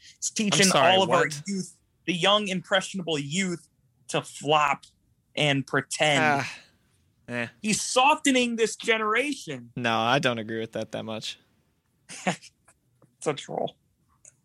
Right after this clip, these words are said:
Speaker 2: I don't
Speaker 1: But,
Speaker 2: know.
Speaker 1: um,
Speaker 2: I
Speaker 1: I mean,
Speaker 2: mean
Speaker 1: for the first round, though, like, I gotta say, it's been kinda compelling. Like, the Trailblazers beating the Nuggets surprised me.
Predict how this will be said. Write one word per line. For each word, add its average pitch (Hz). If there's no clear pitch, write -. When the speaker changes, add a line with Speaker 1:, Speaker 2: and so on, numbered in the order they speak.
Speaker 2:
I 117
don't 101
Speaker 1:
But, 147
Speaker 2:
know. 135
Speaker 1:
um, 143
Speaker 2:
I 131
Speaker 1:
I 147
mean, 151
Speaker 2:
mean 135
Speaker 1:
for 240
the 208
first 285
round, 180
though, 202
like, 165
I 170
gotta 190
say, 143
it's 165
been 269
kinda 175
compelling. 131
Like, 123
the 135
Trailblazers 160
beating 160
the 120
Nuggets 143
surprised 143
me. 139